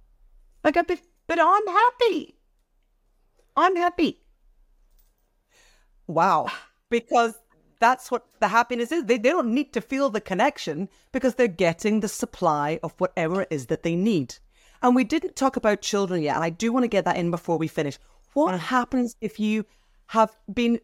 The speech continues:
Speaker 2: degraded over this period of time, whether you had a one-night stand at the beginning and ended up with a child
Speaker 1: Yeah.
Speaker 2: with a narcissist, or whether or not you were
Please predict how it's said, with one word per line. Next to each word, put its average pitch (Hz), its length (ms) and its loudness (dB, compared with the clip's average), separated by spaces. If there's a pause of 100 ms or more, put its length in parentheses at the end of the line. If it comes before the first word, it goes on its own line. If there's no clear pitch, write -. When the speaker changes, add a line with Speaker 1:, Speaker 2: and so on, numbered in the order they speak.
Speaker 2:
degraded 240 580 0
over 262 180 2
this 233 160 -2
period 208 280 0
of 196 100 -8
time, 196 420 -2
whether 254 200 2
you 208 240 -2
had 185 120 0
a 180 60 0
one-night 233 480 0
stand 220 220 2
at 202 60 -4
the - 80 -4
beginning 196 420 -4
and 170 140 -6 (300)
ended 226 320 2
up 240 260 2
with 202 160 -2
a 190 40 -4
child 180 340 -2
Speaker 1:
Yeah. 185 120 2
Speaker 2:
with 170 100 -4
a - 20 -4
narcissist, 175 460 -4 (480)
or 269 400 4
whether 214 220 -2
or 202 80 -2
not 196 360 -2 (200)
you 190 240 -2
were 175 180 -2